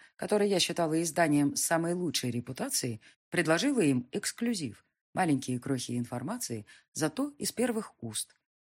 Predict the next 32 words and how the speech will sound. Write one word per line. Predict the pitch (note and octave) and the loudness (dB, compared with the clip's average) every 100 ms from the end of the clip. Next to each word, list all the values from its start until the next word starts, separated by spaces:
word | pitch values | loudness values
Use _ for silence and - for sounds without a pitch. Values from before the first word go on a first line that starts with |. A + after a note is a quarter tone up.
| _ | _
Я | A3 B3 | 0 2
не | A#3+ | 2
собиралась | A#3+ A#3+ D3+ B2 C#3+ | 2 4 4 2 -2
рассказывать | C#3+ D#3 C#3+ C#3 C#3 | -2 0 0 0 -2
им | - C#3+ | -4 -4
слишком | - C#3 - C3+ | -2 -4 -4 -2
много, | C#3 F#3+ B3+ D3 - - - | 0 0 -2 -4 -10 -18 -6
но | F#3+ | -2
собиралась | G3+ G3+ F#3+ A#3 F#3+ | 0 4 6 6 4
выдать | D3+ C#3 A#2+ - | 2 0 -2 -4
небольшие | F3+ F#3+ - F#3 C#3+ | 0 0 0 0 -2
детали | D3 D#3+ D3+ | -2 0 2
о | D3 C#3+ | 2 0
том, | - D4 - - _ | 0 -2 -4 -20 _
как | A#2+ C3+ | -2 0
выглядит | F3+ C#3+ D3 C#3+ | 0 0 0 -2
храм | - - A#3 | -4 -2 -2
Станвелл, | - G#3+ A3+ C#3+ A2 - _ _ - | -2 -4 -4 -4 -8 -12 _ _ -8
что | - C#4 | 2 4
он | B3+ | 6
был | D#3+ | 4
полностью | C#3 D#3+ C#3 C3 - B2 | 4 4 4 4 0 -6
погребён, | A#2 B2 A2+ G3+ B3+ - - - | -4 -4 -2 0 -2 -6 -16 -6
а | C#3+ | 0
также | D#3 C3 C#3 | 0 0 -2
детали | B2 - A3+ | -2 -4 -4
про | D3 C#3 | -2 -2
осколок | B2+ - C#3 B2 | -2 -2 -4 -4
источника, | A#2+ - C4+ - C#3 - A2 - - | -6 -8 -4 -2 -2 -4 -10 -18 -12
который | C#3 C3 C#3 | -6 -4 -2
я | C3+ D#3+ | -2 -4
утащила. | F3 G3 - G2+ G#2 | -6 -8 -8 -10 -14